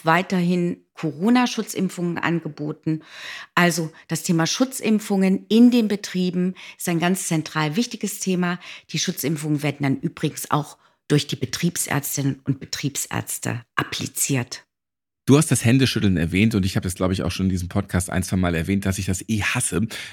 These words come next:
Speaker 2: Und das ist das, was ich positiv aus der covid neunzehn Pandemie mitgenommen habe, dass da ja erstmal nicht so die Hände geschüttelt wurden. Jetzt muss man aber feststellen, seit Monaten wird wieder besonders viel und gerne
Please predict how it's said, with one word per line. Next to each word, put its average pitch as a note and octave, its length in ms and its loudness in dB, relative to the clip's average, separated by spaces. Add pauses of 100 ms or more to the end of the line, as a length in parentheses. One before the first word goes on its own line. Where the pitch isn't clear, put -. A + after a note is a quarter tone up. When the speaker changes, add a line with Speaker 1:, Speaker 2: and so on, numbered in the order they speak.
Speaker 2:
Und F#2 280 2
das F#2+ 120 -2
ist G2 100 -6
das, F#2+ 180 -4
was F#2 120 -4
ich - 120 -12
positiv G#2 600 -2 (260)
aus F#2+ 220 0
der F2+ 200 0
covid F#2 300 -2
neunzehn A#2 280 2
Pandemie F#2 340 0
mitgenommen F2 420 -2
habe, F2+ 100 0
dass F2 160 -2
da F2+ 160 -2
ja F2+ 220 -2
erstmal G#2 380 -2
nicht C3 200 4
so G#2+ 100 2
die F#2 140 2
Hände E2+ 220 0
geschüttelt F2 420 -4
wurden. F#2 300 -2 (340)
Jetzt B2+ 180 2
muss C#3+ 120 2
man B2+ 100 2
aber G#2 120 2
feststellen, A2+ 600 4 (220)
seit G2 240 2
Monaten G#2 480 2
wird G2 160 0
wieder G2 160 4
besonders G#2+ 640 6
viel A2 380 6
und F#2 180 0
gerne G2+ 460 4